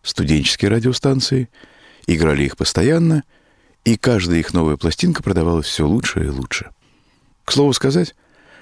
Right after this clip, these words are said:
вот чего отчаянно не хватает в России: студенческих радиостанций, играющих неформатную музыку. Я глубоко убежден, что появись они, у нас сразу нашлось бы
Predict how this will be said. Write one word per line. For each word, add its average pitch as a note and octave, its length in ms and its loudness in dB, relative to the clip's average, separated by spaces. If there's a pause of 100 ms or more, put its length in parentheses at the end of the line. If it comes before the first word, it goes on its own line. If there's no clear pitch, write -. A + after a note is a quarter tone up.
(120)
вот A#2+ 220 2
чего A#2+ 240 4
отчаянно C#3+ 600 2
не F#2+ 100 4
хватает A2 480 0
в F#2+ 40 0
России: F2+ 540 -2 (480)
студенческих B2+ 720 -2
радиостанций, G2 880 -2 (260)
играющих F2+ 540 0
неформатную E2+ 600 0
музыку. D#2 420 -2 (520)
Я F#2+ 140 2
глубоко C3 340 2
убежден, A#2+ 460 0 (340)
что B2+ 220 -2
появись F3 420 4
они, F#2 260 2 (540)
у C3 80 0
нас E3+ 160 2
сразу F3+ 260 2
нашлось F3 340 2
бы D3+ 160 0